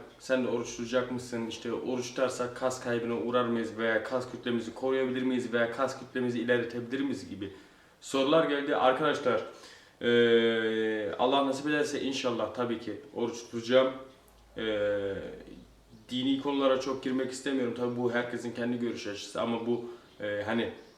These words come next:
e, isteyen tutar, isteyen tutmaz gibi bir şey yok. Bu bizim, e, borcumuz, bunu yapmamız lazım arkadaşlar.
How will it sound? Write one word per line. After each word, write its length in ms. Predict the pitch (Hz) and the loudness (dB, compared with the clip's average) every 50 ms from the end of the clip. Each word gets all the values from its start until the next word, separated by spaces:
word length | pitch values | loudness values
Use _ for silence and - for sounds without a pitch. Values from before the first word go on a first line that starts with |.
| - - | -12 -8
e, 180 | 104 104 101 | -8 -6 -6
isteyen 560 | - - - 117 - - - 135 131 127 123 | -6 -6 -6 -6 -6 -4 2 4 4 4 4
tutar, 220 | 120 - - 123 113 | 2 2 2 2 2
isteyen 360 | 117 - - - 120 117 117 | 2 -2 0 0 2 2 0
tutmaz 380 | 117 - - - 120 117 113 117 | -2 -4 -2 0 0 2 2 0
gibi 120 | 113 107 107 107 | -6 -8 -8 -10
bir 40 | 110 | -8
şey 260 | 110 - - 120 113 | -8 -4 -2 0 2
yok. 240 | 117 127 131 131 - - | 2 2 0 0 -2 -6
Bu 120 | 117 117 | -8 -6
bizim, 240 | 123 113 117 123 113 98 - - | -6 -2 -2 -2 -2 -2 -4 -4
e, 300 | 107 110 107 104 104 113 | -2 -2 -2 -2 -2 0
borcumuz, 560 | 127 135 139 135 131 127 123 123 123 117 117 117 | 2 2 2 2 2 0 0 0 0 -2 -4 -4
bunu 100 | 117 117 | -2 0
yapmamız 560 | 117 120 117 - - 123 131 139 131 127 131 | 2 2 2 2 2 0 0 0 0 2 4
lazım 340 | 135 131 127 120 123 123 120 | 4 6 6 4 2 0 0
arkadaşlar. 520 | 113 110 123 117 110 - - 131 131 | 0 0 -2 -2 -4 -2 -2 -2 -2